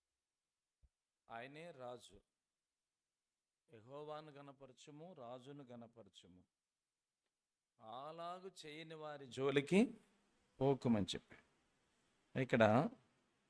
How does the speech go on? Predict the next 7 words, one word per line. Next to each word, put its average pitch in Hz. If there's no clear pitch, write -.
సొలొమోను 147
వాళ్ళ 113
నాన్నగారి 127
దగ్గర 127
నేర్చుకున్న 123
అనుభవాన్ని 117
బట్టి 120